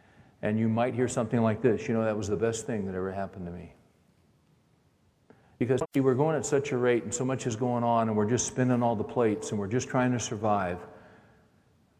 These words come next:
But when something like that happens, or you're laid off from work, and suddenly you have time in your hands you didn't have before, suddenly you have time to think. And suddenly you have time to think about what's important, and suddenly you have time to think about the direction in which you've been going,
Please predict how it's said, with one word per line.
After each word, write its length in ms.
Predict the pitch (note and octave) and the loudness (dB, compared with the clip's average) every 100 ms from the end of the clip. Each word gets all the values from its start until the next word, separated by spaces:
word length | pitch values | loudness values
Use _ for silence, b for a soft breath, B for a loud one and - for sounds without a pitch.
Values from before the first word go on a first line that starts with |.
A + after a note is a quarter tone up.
| _ | _
But 100 | B2 | 6
when 140 | A#2+ | 6
something 400 | A2 E3+ F#3 F#3+ | 2 2 4 4
like 180 | D#3 C#3+ | 4 4
that 200 | D3 B2+ | 4 4
happens, 560 | A2+ A#2+ A2+ E2 - - | 2 0 0 -8 -10 2
or 160 | B2+ C3 | 8 8
you're 240 | A#2+ A#2+ | 8 6
laid 240 | A2+ C#3 C#3+ | 8 8 8
off 240 | C#3 - | 8 6
from 200 | B2+ A2+ | 2 4
work, 340 | B2 A2+ - | 6 6 4
and 160 | A2+ G#2+ | -2 -2
suddenly 300 | - C#3 C#3 | 2 4 4
you 100 | B2 | 4
have 160 | A#2+ A2+ | 2 2
time 240 | C3 B2+ | 2 4
in 80 | A#2+ | 4
your 100 | A2 | 2
hands 280 | A2 G#2 G2+ | 2 0 0
you 80 | |
didn't 220 | G#2 A2+ G#2 | 0 0 0
have 200 | A#2 G#2 | -2 -2
before, 360 | G#2 C3 A2 B B B | 0 2 2 B B B
suddenly 420 | - - G#3 C#3+ A#2+ | 2 6 8 6 4
you 140 | B2+ | 4
have 160 | B2 A#2 | 2 2
time 260 | C3+ A#2 | 0 2
to 60 | G2+ | -2
think. 500 | - D#3+ B2 - - - b b b b b | -2 -4 -4 -8 -14 -16 b b b b b
And 100 | A#2 | -2
suddenly 340 | - E3 F#3 E3 | 6 6 6 4
you 100 | C#3 | 4
have 180 | C#3 | 2
time 240 | - C#3 C3 | 4 2 2
to 40 | |
think 240 | - D#3 C3 | 2 0 2
about 220 | A2+ G2+ | 0 2
what's 220 | B2+ - | 2 0
important, 420 | A2+ - D#3 - | -4 4 4 4
and 140 | G#2 - | -2 2
suddenly 320 | D#3 F3 D3 | 2 4 2
you 80 | C3 | 2
have 160 | C3 | 0
time 200 | C#3 C3 | 2 2
to 80 | B2+ | 2
think 220 | A2+ C#3+ | 2 2
about 240 | A2+ A#2 G#2+ | 4 2 2
the 100 | A#2+ | 2
direction 420 | A2 B2+ B2+ C3 | 2 2 0 -2
in 80 | A2 | 0
which 200 | A2+ A2 | 0 0
you've 120 | A#2 | -2
been 140 | A2+ | 0
going, 300 | G#2 C#3+ C#3 | 2 4 2